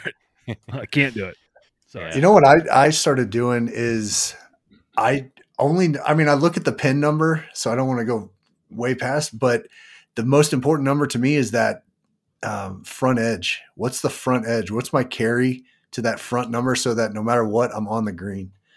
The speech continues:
Speaker 3: And, you know, if I'm in between clubs or something, or I have to really juice it,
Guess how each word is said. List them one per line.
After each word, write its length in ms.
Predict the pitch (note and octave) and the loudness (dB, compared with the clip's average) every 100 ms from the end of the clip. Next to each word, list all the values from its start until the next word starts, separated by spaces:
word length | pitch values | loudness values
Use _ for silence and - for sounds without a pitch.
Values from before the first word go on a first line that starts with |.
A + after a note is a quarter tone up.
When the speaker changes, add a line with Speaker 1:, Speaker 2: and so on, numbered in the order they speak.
| _ - - _ - | _ -20 -20 _ -10
Speaker 3:
And, 540 | A#2+ G#2+ G2 G2 G2 - - | -6 -6 -6 -8 -10 -12 -10
you 120 | C#3 | -4
know, 80 | A#2+ | -2
if 120 | A2+ | -2
I'm 140 | G#2+ A2+ | -2 -2
in 140 | B2 | -2
between 320 | A2+ - A#2+ | -4 -4 -4
clubs 360 | A2+ A2+ A#2+ G#2+ | -2 0 0 0
or 60 | |
something, 460 | A2+ A#2+ A2+ B2 A2+ | -4 -4 -4 -4 -2
or 100 | G#2+ | -4
I 80 | F#2+ | -4
have 140 | A2 A2+ | -4 -4
to 80 | |
really 240 | A2 A2+ G2+ | -4 -4 -4
juice 320 | F#2+ A2 A2+ | -6 -6 -2
it, 220 | C3+ B2+ | -2 -4